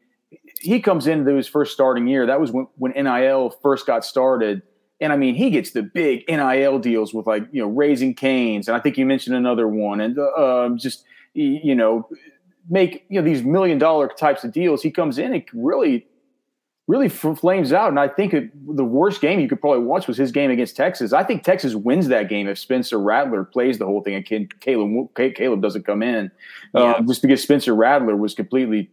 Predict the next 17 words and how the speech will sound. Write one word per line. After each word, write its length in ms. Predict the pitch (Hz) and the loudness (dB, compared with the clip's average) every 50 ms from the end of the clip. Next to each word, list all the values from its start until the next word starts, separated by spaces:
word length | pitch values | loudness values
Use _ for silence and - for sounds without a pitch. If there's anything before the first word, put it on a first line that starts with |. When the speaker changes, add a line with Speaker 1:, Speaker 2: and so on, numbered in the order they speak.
| _ - | _ -16
Speaker 1:
you 100 | 135 120 | -14 -14
know, 60 | 107 - _ _ _ - | -14 -16 _ _ _ -2
rattled, 420 | 110 107 131 156 135 110 98 95 | -2 0 0 0 0 0 -4 -4
for 200 | - - 110 104 - - | -6 -8 -8 -8 -6 -2
lack 200 | 120 117 107 - 107 | -2 -2 -2 -2 -4
of 40 | |
a 40 | 107 | -4
better 240 | 98 110 107 107 104 | -2 -2 -2 -2 -4
term, 320 | - - 170 - 143 139 147 | -6 -8 -10 -10 -10 -14 -14
word. 400 | 135 - 160 - 131 120 113 - - _ _ _ _ _ _ _ _ _ _ _ - - _ | -8 -4 -2 0 0 0 -2 -6 -10 _ _ _ _ _ _ _ _ _ _ _ -20 -16 _
No, 260 | - 135 131 123 - - - - - - | 0 0 0 0 -2 -8 -18 -20 -6 -2
no 140 | 127 127 113 | -2 -2 0
pun 200 | - 139 139 123 | 2 0 0 0
intended. 480 | 113 - - - - 127 120 117 113 - _ | 0 -2 -4 -4 -2 0 0 -2 -2 -4 _
I 120 | - 156 143 | 0 0 2
just, 280 | 135 147 135 - - - - - _ _ _ _ - | 2 0 -2 -4 -10 -18 -20 -20 _ _ _ _ 0
I, 200 | - 165 170 | 2 2 2